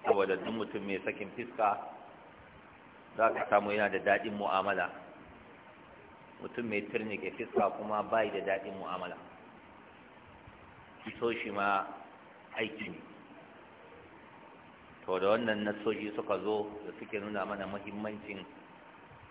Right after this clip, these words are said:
wato, mu'amala tare da sakin fiska. Ah, malamai suka ce abin da ake cewa bashasha shine sururun yazharu fil wajhi yadullu bihi ala ma fil qalbi min hubbil liqa'i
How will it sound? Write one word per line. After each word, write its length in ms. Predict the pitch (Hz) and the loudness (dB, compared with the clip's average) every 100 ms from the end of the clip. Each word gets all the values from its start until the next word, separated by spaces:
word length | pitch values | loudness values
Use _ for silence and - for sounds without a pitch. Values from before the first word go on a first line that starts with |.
| - - | -16 2
wato, 360 | 95 95 98 | 6 6 6
mu'amala 680 | 95 95 - 107 107 110 101 - | 2 0 4 4 6 6 6 6
tare 200 | 95 101 | 2 2
da 100 | 95 | -2
sakin 280 | - - 95 | -4 -8 -8
fiska. 300 | - - - - - - - - - - - - - - - - - - - - - - - - - | -10 -10 -12 -14 -16 -20 -20 -18 -18 -18 -18 -18 -18 -18 -20 -20 -20 -20 -20 -20 -20 -20 -20 -20 -6
Ah, 680 | - 98 92 87 82 - - - - - - | 2 6 6 6 2 -2 -8 -14 -18 -18 -4
malamai 420 | 104 101 117 120 | 2 4 4 4
suka 240 | 147 123 | 6 6
ce 80 | 127 | 6
abin 240 | 110 120 123 | 4 4 4
da 80 | |
ake 220 | 117 - - | 2 2 2
cewa 160 | 123 | 4
bashasha 600 | 101 98 - 110 - 107 - | 4 4 6 6 8 4 4
shine 420 | 117 107 104 101 - - | -2 0 0 -2 -6 -6
sururun 500 | 107 104 120 113 101 | 0 4 4 4 2
yazharu 520 | 98 92 85 117 107 | 2 2 4 4 4
fil 160 | - 98 | 0 2
wajhi 400 | 101 107 101 104 | 2 2 0 0
yadullu 400 | 95 107 107 101 | 0 0 -2 -4
bihi 240 | 98 107 | -2 -2
ala 320 | 107 92 104 107 | -2 0 4 4
ma 180 | 101 95 | 4 -2
fil 160 | 98 95 | -2 0
qalbi 280 | 107 107 98 | 0 0 -4
min 160 | 92 | -6
hubbil 420 | 90 110 92 92 | -4 -4 -4 -6
liqa'i 560 | 90 90 104 110 113 120 | -4 2 4 4 2 -4